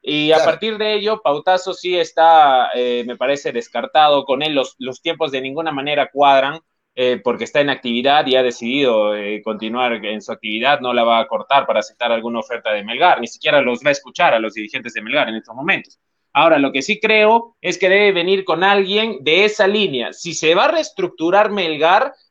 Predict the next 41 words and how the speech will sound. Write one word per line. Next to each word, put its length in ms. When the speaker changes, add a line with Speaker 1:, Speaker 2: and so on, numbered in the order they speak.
Speaker 1:
tiene 260
que 140
venir 460
con 200
alguien 440
de 200
esa 200
línea, 400
que 80
imponga 420
disciplina. 680
¿Por 160
qué? 320
Los 320
técnicos 720
en 180
la 200
era 200
Jade 300
Rizkalá 600
que 140
han 160
destacado 920
al 180
mando 360
de 120
Fútbol 280
Club 160
Melgar, 440
evidentemente 720
Juan 260
Reynoso, 600
con 160
mucha 240
disciplina 540
y 80
con 160
mucho 440
carácter 500
y 80
personalidad. 760